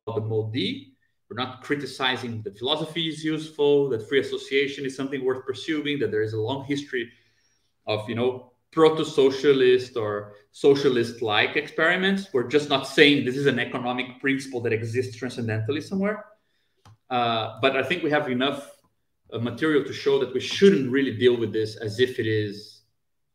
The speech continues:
uh, uh, a mode, you know, like reciprocity,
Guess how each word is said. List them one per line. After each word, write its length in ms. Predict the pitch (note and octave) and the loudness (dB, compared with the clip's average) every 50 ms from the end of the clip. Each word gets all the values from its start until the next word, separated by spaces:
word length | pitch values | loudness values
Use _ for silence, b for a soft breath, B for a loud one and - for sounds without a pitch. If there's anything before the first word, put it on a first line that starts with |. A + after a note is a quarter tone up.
| _ A2+ | _ -10
uh, 760 | G#2+ G2+ G2+ G2 G2 F#2+ F#2+ F#2+ F#2+ F#2 - - - E2 - - _ _ _ _ _ _ _ _ _ - | -8 -6 -6 -4 -6 -6 -6 -8 -8 -10 -12 -16 -18 -20 -20 -20 _ _ _ _ _ _ _ _ _ -16
uh, 220 | F#2+ E2+ D#2 - - - - | -14 -14 -12 -14 -14 -12 -6
a 80 | A#2+ A2+ | -4 0
mode, 540 | A2 A2 A2 A2 G#2+ G#2 G2 F#2+ G#2 - - - - - _ _ _ | 2 4 8 8 8 8 8 6 2 -4 -8 -14 -16 -20 _ _ _
you 80 | G#2 G#2 | -10 -6
know, 340 | G#2 G#2 G#2 G2+ G2+ G2+ G2+ | -6 -4 -4 -4 -4 -6 -4
like 340 | G#2 G#2 G2 G2 F#2+ - - - - - _ | -2 -2 0 -2 -2 -4 -10 -18 -20 -12 _
reciprocity, 960 | - G2 - A2 G#2 - G2 F#2 G2 - - G2 - - F#2 F#2 F#2+ F#2 F#2 | -8 -6 -6 -8 -8 -6 -6 -6 -6 -8 -10 -16 -18 -16 -14 -12 -12 -10 -12